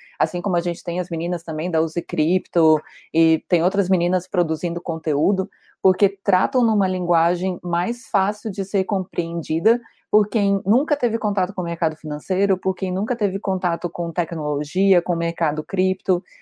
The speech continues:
e assim por diante. Então, sim, o estudo é necessário, mas é necessário também que a gente coloque à disposição materiais que sejam mais fáceis de serem compreendidos, porque a gente quer falar com pessoas que nunca tiveram esse contato.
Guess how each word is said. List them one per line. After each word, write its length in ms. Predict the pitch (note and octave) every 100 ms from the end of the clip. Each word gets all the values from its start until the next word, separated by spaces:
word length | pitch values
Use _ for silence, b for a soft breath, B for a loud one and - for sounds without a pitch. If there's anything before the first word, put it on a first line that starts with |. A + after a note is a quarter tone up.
| b -
e 100 | F#3+
assim 260 | F#3 F3+
por 160 | F3 E3+
diante. 480 | D3 C3+ - - _ _ b b -
Então, 280 | F3 E3+ F3
sim, 360 | - G3+ D#3+ - _ b b -
o 100 | F3+
estudo 640 | F3 - G3 G3 A3 G#3 -
é 140 | F3+
necessário, 720 | F#3 F#3+ G3+ - E3 C#3+ C#3+
mas 260 | D#3+ D#3+ E3+
é 60 |
necessário 580 | E3+ F#3 F#3 - E3+ F3+
também 480 | F3+ E3 D#3 F#3 A3 b b _
que 80 | G3+
a 60 | F3
gente 300 | G3 A3 A#3+
coloque 420 | A3+ G3+ G3+ A3
à 40 |
disposição 840 | F#3+ - F3+ E3+ D#3 - D#3+ G#3+
materiais 800 | F#3+ F3+ - F#3 E3+ E3+ G#3 -
que 140 | - G3+
sejam 320 | G3+ F#3+ F3+
mais 340 | E3+ B3+ B3+
fáceis 460 | - G#3 G#3+ F3 D#3+
de 100 | E3
serem 320 | - E3 E3
compreendidos, 920 | D#3+ D#3+ - D3+ D3 F3 G#3 F#3+ F3 B B B
porque 180 | A#3 A#3+
a 40 |
gente 200 | A3 A#3+
quer 160 | - A#3
falar 320 | A#3 G#3+ A3
com 160 | B3 A3+
pessoas 460 | A3+ A#3 A3 A3+
que 100 | -
nunca 260 | G#3+ B3 C#4+
tiveram 440 | - G#3 F3 E3+
esse 180 | D#3+ -
contato. 520 | - D#3+ D#3 C3+ -